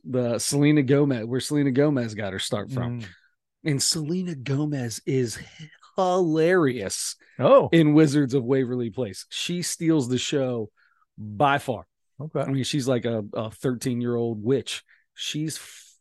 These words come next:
Speaker 1: so funny. Such a smart ass. Is so, she's so good at what she does in that. Uh, but anyway, yeah, that, we used to do it all the time.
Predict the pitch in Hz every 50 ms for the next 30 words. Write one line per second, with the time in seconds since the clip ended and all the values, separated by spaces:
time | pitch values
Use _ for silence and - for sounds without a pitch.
0 | _ _ - - - - - - 143 127 127 120 - - 110 104 101 92 90 -
1 | - - 156 - 135 120 - - 123 120 120 120 120 123 117 120 113 - - -
2 | - 117 - - - - 127 120 113 107 _ _ - _ _ _ _ - - -
3 | 127 110 - - 135 120 123 117 117 113 107 101 104 104 - - 104 101 104 104
4 | 95 101 98 95 90 85 - 101 _ _ - _ _ _ - 151 151 139 131 117
5 | 104 - 143 131 165 180 196 208 202 165 143 131 151 240 - - - 123 - -
6 | 151 139 170 214 214 - 202 160 180 185 165 151 156 165 - - 202 175